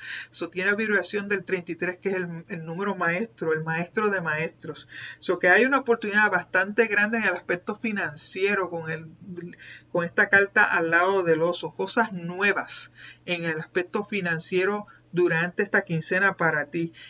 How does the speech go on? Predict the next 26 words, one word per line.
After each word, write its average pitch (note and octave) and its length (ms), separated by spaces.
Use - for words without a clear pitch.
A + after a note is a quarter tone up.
en F3+ 160
que E3 140
vas D#3+ 140
a F#3 100
tener G#3+ 220
que G#3+ 100
tomar F#3+ 320
unas, G#3+ 220
unas G#3 280
decisiones G3 580
bastante E3+ 640
riesgosas, F3 1000
¿ok? F3 220
Con F#3 240
el, F3+ 280
el, F3+ 540
los F3 140
caminos F3+ 520
y F#3+ 280
el F#3 180
trébol F3+ 460
al E3 180
final D#3 440
en E3 120
este E3 300
aspecto. D#3 580